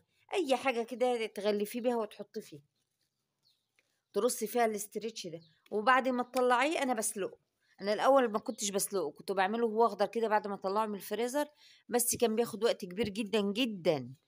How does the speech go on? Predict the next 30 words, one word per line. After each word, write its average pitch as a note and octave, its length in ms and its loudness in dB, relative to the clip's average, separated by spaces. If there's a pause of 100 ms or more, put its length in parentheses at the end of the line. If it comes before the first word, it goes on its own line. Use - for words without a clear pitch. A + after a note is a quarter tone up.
(240)
في - 160 -4
ال-، F#3 340 0
على E3 140 -4
السوا B3 320 0
على F3+ 180 -4
النار، C#3+ 320 -8 (440)
فانا A#3+ 200 0
بقيت A#3+ 200 -4
احفظه A#3 320 -6
في G#3+ 100 -10
الفريزر A#3 440 -2
كده، F#4+ 380 -4 (960)
وبعدين G3+ 380 0
احطه C4 680 -4 (320)
في A3 60 -4
ميه A#3 360 0
مغليه G#3+ 480 -2
عليها F#3+ 760 -2
ليمون B3 460 -2
وزيت، D#3+ 360 -4 (720)
حتى C#4 220 0
الليمون B3 500 -4
مش - 400 -8
لازم F#3 320 -6 (140)
يعني، B2+ 140 -20 (260)
هما C4+ 140 0
بيقولوا F#4+ 320 -2
عشان D4+ 360 -2
اللون A#3+ 440 4
وكده، F3 280 -14